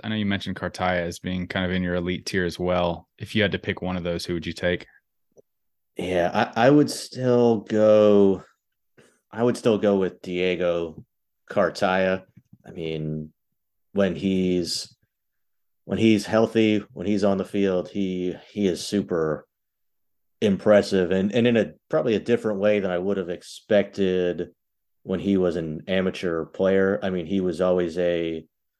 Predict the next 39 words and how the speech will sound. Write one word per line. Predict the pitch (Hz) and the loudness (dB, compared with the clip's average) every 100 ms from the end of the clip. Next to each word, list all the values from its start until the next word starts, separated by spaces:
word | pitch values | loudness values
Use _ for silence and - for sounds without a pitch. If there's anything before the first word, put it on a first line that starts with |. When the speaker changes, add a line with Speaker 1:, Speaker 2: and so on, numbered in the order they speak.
| _ _ - | _ _ -14
Speaker 2:
um, | - - - - - 107 _ _ - | -12 -8 -10 -10 -14 -20 _ _ -2
you | 110 | 2
know, | 87 | 2
a | 80 - | 0 -8
kind | 117 | -6
of | 90 | -6
a | 78 - _ _ _ _ _ _ - | -6 -12 _ _ _ _ _ _ -14
taller | - 113 113 110 110 104 104 101 92 - _ _ _ | 0 4 6 8 6 6 6 4 0 -8 _ _ _
catcher | 117 110 - 107 104 101 98 117 - _ _ _ _ 208 151 | -2 -2 0 2 4 2 0 -6 -20 _ _ _ _ -16 -8
who, | 110 101 95 95 98 120 | -2 0 2 0 -2 -2
you | 127 | 0
know, | 92 | 2
you | 92 92 | 0 -2
were, | 95 90 | -2 -4
you, | 104 85 | -6 -6
you | 107 101 | -6 -6
could | 92 | -6
see | - 107 101 98 - _ | -4 0 2 0 -6 _
growing | - 107 101 98 | 2 4 4 2
into | 98 - 101 90 87 87 _ _ _ _ _ _ | -2 -2 -4 -4 -6 -10 _ _ _ _ _ _
some | - 147 | 2 6
more | 127 | 6
strength | 117 - 113 107 104 | 4 2 2 2 0
and, | 95 92 | -2 -2
and | 98 82 | -6 -8
power | - 98 101 98 98 98 | -4 2 4 4 2 -2
than | 98 90 | -6 -4
what | 95 90 | -2 -2
he | |
had | 92 95 95 | -2 0 0
as, | 87 76 - _ _ 110 | -4 -6 -20 _ _ -2
as | 101 90 | 0 0
an | |
amateur. | 92 95 95 110 95 | -2 -2 -2 -2 0
Not | 90 | 0
that | 87 | -4
he | 80 | -8
was | 90 78 | -6 -6
a | 80 78 | -6 -6